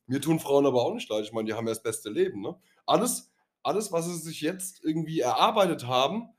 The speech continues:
sind ja die Früchte, die sie geerntet haben, ne?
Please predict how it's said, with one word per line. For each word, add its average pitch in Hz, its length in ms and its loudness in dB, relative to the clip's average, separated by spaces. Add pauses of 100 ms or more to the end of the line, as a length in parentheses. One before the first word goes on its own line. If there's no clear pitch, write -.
(140)
sind 156 240 -8
ja 156 100 0
die 147 120 -8
Früchte, 240 840 -8 (880)
die 160 140 -2
sie 185 480 0
geerntet 131 500 -4
haben, 82 280 -4
ne? 143 260 -4